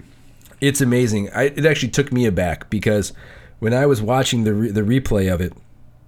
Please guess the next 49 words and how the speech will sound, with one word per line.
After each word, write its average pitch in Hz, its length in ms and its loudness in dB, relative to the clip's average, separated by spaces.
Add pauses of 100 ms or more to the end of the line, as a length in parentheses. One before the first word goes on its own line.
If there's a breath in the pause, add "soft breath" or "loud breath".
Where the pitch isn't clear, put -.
(560)
I 123 120 2
could 143 200 0
not 139 240 2
believe 123 280 0
how 110 180 0
much 110 240 0
I 110 60 2
was 101 160 0
rocking 95 380 -4
back 90 220 -4
and 85 120 -8
forth. 71 280 -8 (760 soft breath)
I 107 100 0
couldn't 135 260 2
believe 127 240 4
it. 107 100 -2
And 117 220 -2
I, 120 100 0
I, 131 140 -2
it's, 127 340 -2
it's 131 160 -6
crazy 123 400 -2
'cause 101 400 -4
I 117 100 2
almost 147 280 0
was 131 120 0
like, 123 240 -2 (180)
sh-, - 160 -8
to 123 100 -2
show 139 180 2
you 123 300 2
how 113 260 0
my 117 280 2
growth 107 380 0
is 101 280 0
being 110 320 0
on 107 160 0
front 110 180 -2
of 92 60 -2
a 90 40 -6
camera, 110 440 -2 (340 loud breath)
I 131 120 2
just 120 120 0
haven't 117 240 2
done 113 160 2
it 101 100 0
that 98 160 -2
much. 90 260 -4
So 104 280 -2